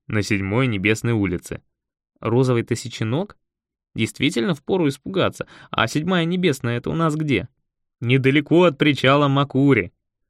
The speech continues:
Не самый исчерпывающий ответ. Знаю я этот причал Макури. Искать в том районе что бы то ни было,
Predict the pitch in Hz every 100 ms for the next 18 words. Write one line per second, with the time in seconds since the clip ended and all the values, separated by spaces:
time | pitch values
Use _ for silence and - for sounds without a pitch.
0 | _ _ _ _ - 117 123 165 120 95
1 | - - 107 - 92 95 - 120 127 82
2 | - _ _ _ _ _ 120 107 160 143
3 | 92 92 92 92 - 101 - 131 131 107
4 | - 98 87 - _ _ _ 101 - 147
5 | 135 - 131 117 120 156 127 110 131 113
6 | 110 127 180 185 95 -